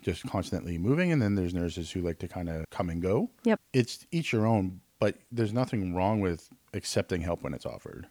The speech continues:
Speaker 2: Yeah, exactly. Yeah, especially if people are willingly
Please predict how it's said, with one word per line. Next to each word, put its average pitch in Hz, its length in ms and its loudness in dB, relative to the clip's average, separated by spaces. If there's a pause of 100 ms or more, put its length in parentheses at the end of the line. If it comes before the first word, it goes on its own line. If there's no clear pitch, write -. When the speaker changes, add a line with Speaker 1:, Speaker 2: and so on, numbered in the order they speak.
(220)
Speaker 2:
Yeah, 359 180 6 (380)
exactly. 175 600 0
Yeah, 170 120 2 (160)
especially 220 340 2
if 233 100 0
people 220 220 2
are 165 140 4
willingly 175 540 4